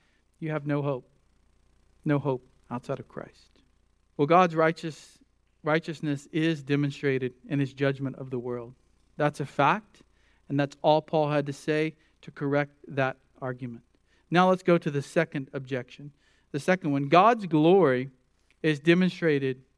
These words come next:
even in his judgment of the Jews. Even in his judgment of the Jews. Yes, they would say, "The world, that's wonderful." But not the Jews. They're not going to be judged, are they? And he is going to say, "Not only is God just and right, but his glory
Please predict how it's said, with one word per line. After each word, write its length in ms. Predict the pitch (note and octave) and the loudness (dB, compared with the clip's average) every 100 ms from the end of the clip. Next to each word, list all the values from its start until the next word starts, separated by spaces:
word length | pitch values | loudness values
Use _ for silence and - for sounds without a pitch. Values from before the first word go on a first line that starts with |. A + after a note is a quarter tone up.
| _ _ _ _ - | _ _ _ _ -2
even 340 | A#3+ C4 D3 | 0 2 2
in 120 | C#3+ | 2
his 160 | D3 C#3+ | 0 -4
judgment 400 | D3+ D#3+ E3+ E3+ | -2 -2 0 -2
of 100 | D#3+ | -4
the 60 | |
Jews. 540 | D3 E3+ D4 E3 - _ _ _ _ _ _ | -6 -10 -10 -12 -16 _ _ _ _ _ _
Even 240 | G#3+ A#3 C#4 | 0 2 4
in 100 | C4 | 2
his 80 | F#3 | 2
judgment 400 | F#3+ G3 G#3 G3+ | 0 -2 -2 -4
of 80 | |
the 80 | E3 | -6
Jews. 440 | C#3+ G3 A3 B2 _ _ _ _ | -8 -10 -10 -16 _ _ _ _
Yes, 460 | F#3+ D#4 D4+ - - | 6 6 6 -2 0
they 120 | G3 G3 | 6 6
would 160 | F#3+ | 6
say, 200 | - G3+ | 6 6
"The 120 | F3+ | 6
world, 420 | E3+ F3+ B3 A3 E3+ | 6 6 6 6 4
that's 220 | F3 - | 2 0
wonderful." 480 | F3+ F#3 F3 C3 A2+ _ _ _ _ _ _ - | 0 0 0 -6 -16 _ _ _ _ _ _ -2
But 100 | A#3+ | 0
not 220 | D#4 - | 0 -2
the 80 | C#3 | -8
Jews. 440 | B2+ G#3 E4 F3+ | -4 -2 0 0
They're 100 | A#3+ | 2
not 180 | D#4 C4+ | 2 0
going 220 | F#3 D3+ | -2 -2
to 40 | |
be 120 | C#3+ C#3 | -2 -2
judged, 340 | C#3 C3 B2+ | -2 -2 -6
are 180 | C3 A3 | -6 -4
they? 140 | G#4+ - _ _ _ _ _ _ _ _ - | -6 -12 _ _ _ _ _ _ _ _ -12
And 80 | C#3 | -4
he 140 | G3 | -2
is 100 | C#4+ | -2
going 220 | - F#3+ | 0 0
to 80 | F3 | 0
say, 420 | F3 F3+ F3 E3+ - _ - | -2 2 2 0 -6 _ -8
"Not 220 | G3+ C#4 | -6 -4
only 440 | B3 C#4+ B3+ E3+ D#3+ | 0 4 4 2 -2
is 140 | D#3 | -4
God 260 | F#3 F3+ C#3+ | -2 -2 -4
just 380 | D3+ G3 - | -4 -4 -6
and 180 | E3+ C#3+ | -6 -4
right, 260 | E3 G#3+ D3+ | -4 -4 -2
but 100 | E3+ | 2
his 260 | G#3 G3+ | 4 4
glory 840 | - - G3 G#3 D#4+ F#4+ G#3 E3 | 2 -6 2 4 6 6 6 6